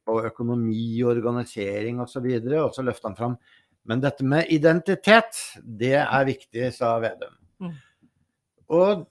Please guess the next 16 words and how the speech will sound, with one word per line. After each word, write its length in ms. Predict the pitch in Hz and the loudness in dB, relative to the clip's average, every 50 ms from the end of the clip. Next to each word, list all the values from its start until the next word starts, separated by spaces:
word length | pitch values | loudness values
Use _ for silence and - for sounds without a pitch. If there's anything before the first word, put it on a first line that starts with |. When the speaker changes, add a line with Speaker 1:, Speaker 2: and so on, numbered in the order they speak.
| _ | _
Speaker 1:
det 160 | 117 113 117 123 | -10 -4 -2 -2
er 180 | 127 120 117 | -2 -2 -2
jo 100 | 113 117 | -2 -2
riktig 580 | 123 117 120 - - - - - _ - 160 147 | -4 -4 -6 -8 -10 -16 -20 -12 _ -4 -2 0
det, 160 | 127 - 156 | 2 2 4
altså 320 | 196 208 160 - - 156 - - | 4 2 2 0 -2 -4 -6 -6
identitet 1040 | 143 123 120 123 120 123 - 143 131 - _ - - - 120 120 135 147 - - - - - - 110 | -6 -4 -2 -2 -2 -4 -6 -12 -16 -18 _ -20 -12 -6 -4 -2 -2 -2 -4 -8 -14 -14 -10 -8 -6
er 220 | 110 113 123 135 | -4 -4 -4 -4
viktig, 440 | 139 135 - _ _ _ - - - - _ _ _ _ _ _ - | -4 -6 -8 _ _ _ -12 -12 -12 -12 _ _ _ _ _ _ -4
men, 380 | 131 139 143 147 151 147 147 | 0 0 2 0 0 -2 -2
eh, 480 | 147 147 147 143 143 139 139 139 139 127 - _ _ _ _ _ _ _ - | -2 -2 0 0 0 0 0 0 -2 -4 -6 _ _ _ _ _ _ _ -4
hvilke 360 | 120 123 120 120 - 160 156 | -2 -2 -2 -2 -4 -6 -6
fylke 640 | - - - - 180 139 104 - _ _ - 143 123 | -6 -8 -8 -6 -6 -6 -6 -10 _ _ -8 -4 -2
du 80 | 139 147 | -2 0
bor 240 | 139 123 123 127 123 | 0 2 2 2 4
i 120 | 147 180 | 2 2